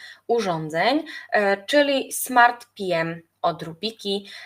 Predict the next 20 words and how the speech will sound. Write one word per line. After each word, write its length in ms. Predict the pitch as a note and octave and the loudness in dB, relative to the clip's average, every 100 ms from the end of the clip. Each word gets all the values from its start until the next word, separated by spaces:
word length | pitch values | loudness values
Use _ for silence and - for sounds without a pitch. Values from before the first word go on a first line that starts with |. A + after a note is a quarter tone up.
| - | 0
E, 220 | F#3+ F#3 | 2 4
jest 320 | F#3 F#3+ F#3+ | 2 -2 -2
to 160 | - F#3 | -2 0
urządzenie 760 | G#3+ G3+ G3+ G3+ F#3+ F#3+ F3 E3 | 0 -2 -2 -2 -2 -2 -4 -2
do 180 | E3 | -4
makijażu 680 | D#3+ E3 C4 C#4 C4+ C4 B3 | -2 0 0 0 -2 0 -2
permanentnego, 920 | - A#3 A3+ A3 G#3+ - G#3+ G3 F#3+ F3+ | -2 0 2 0 -2 -4 -2 2 2 2
mezoterapii 800 | F3 F#3+ G#3 G3 F#3+ F3+ F3+ E3 | 2 0 0 -2 -2 -2 -2 -8
mikroigłowej 920 | E3 E3 E3 D#3 - D3+ D3+ D3+ _ _ | -10 -8 -10 -8 -6 -2 -2 -4 _ _
oraz 400 | C4 B3 G#3+ - - _ - | 4 6 6 2 -12 _ -10
mikropunktury. 1300 | F#3 F3+ E3 D#3 - _ - G#3 G#3 - F3 - - - - - - | -10 -4 -4 -4 -8 _ -4 -2 -2 -2 -4 -4 -6 -14 -20 -20 0
E, 380 | F#3+ F#3 F#3 F#3 | 4 4 4 2
mam 400 | F#3 G#3 B3 A#3 | 4 6 6 6
nadzieję, 460 | F#3 F#3+ G3+ F#3+ F#3 | 2 4 6 6 4
że 240 | E3+ E3+ - - | 2 2 -4 -4
ten 200 | F3+ E3 | -4 -4
temat 400 | D#3+ E3 F3+ - | -2 -2 -2 -4
będzie 420 | D#3+ D#3 D#3 G3+ | -10 -8 2 2
dla 160 | A3 G#3 | 4 0
Państwa, 640 | D#3 D3+ E3 - - | -2 -10 -12 4 4